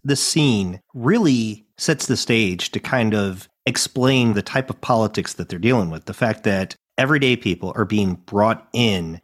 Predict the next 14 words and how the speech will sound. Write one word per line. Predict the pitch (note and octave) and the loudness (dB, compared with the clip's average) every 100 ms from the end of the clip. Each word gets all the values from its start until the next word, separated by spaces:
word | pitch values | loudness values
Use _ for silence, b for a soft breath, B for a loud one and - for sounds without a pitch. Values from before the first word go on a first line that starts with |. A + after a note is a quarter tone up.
| - | -8
to | - G#2+ G2 F#2+ | -2 0 0 -2
what | A2 G2+ | -4 -2
you | A2 E3 | 0 0
describe | B2 - E2 E2+ - | 0 -4 -6 -8 -8
as | F2+ F2 - | -8 -8 -10
political | - F#2 F2+ - | -10 -10 -10 -6
theater. | - C3 D#2+ - _ _ _ _ | 0 0 0 -10 _ _ _ _
There's | A2+ C3+ C3 C3 - - | 0 2 4 2 -2 -2
an | A2+ | -4
interesting | G#2+ D3 - - G3 | 0 0 0 0 2
line | A2+ F#2+ G#2+ - - | 2 2 -2 -4 -2
in | A2 | 0
your | A2 | 0
book, | A2+ G#2 G2+ | 2 0 0